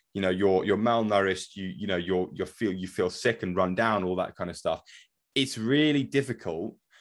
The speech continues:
for you to forego a, you know, a particular food. It's particularly, it's difficult for you to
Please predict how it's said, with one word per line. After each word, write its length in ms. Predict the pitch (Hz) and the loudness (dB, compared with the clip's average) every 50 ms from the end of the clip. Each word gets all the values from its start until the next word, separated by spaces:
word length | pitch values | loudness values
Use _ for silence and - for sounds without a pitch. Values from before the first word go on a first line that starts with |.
| _ _ _ - | _ _ _ -6
for 100 | - 107 | -4 -4
you 320 | 95 92 104 107 107 104 | -4 -2 -2 -2 -2 -2
to 640 | 101 - - - 101 95 92 90 92 92 90 90 - - | -4 -6 -4 -2 0 2 2 2 0 0 -2 -4 -6 -8
forego 1120 | - - - - 104 98 92 92 - - 110 104 101 101 95 92 92 90 87 87 87 82 76 - _ _ | -14 -14 -4 0 0 2 0 0 0 2 6 8 8 8 6 4 2 0 -2 -6 -8 -10 -12 -16 _ _
a, 680 | - 95 95 92 87 87 87 85 85 85 82 82 82 73 - _ _ | -2 0 2 2 2 2 0 -2 -4 -8 -10 -12 -14 -16 -18 _ _
you 100 | - 95 | -12 -10
know, 140 | 90 78 73 | -10 -8 -10
a 100 | 71 71 | -10 -12
particular 400 | - - - - - - 82 80 | -14 -12 -12 -12 -10 -10 -12 -10
food. 400 | 82 - 147 160 156 151 147 - | -6 -2 0 2 2 2 2 0
It's 100 | 78 73 | -4 -6
particularly, 480 | - - - - - - 95 90 95 85 | -10 -12 -14 -16 -12 -8 -6 -6 -6 -6
it's 120 | 80 - | -6 -6
difficult 400 | - 101 - - - 92 80 - | -6 -8 -6 -6 -8 -8 -8 -8
for 80 | - 92 | -8 -8
you 100 | 90 85 | -8 -6
to 220 | - - 92 87 | -4 -4 -4 -4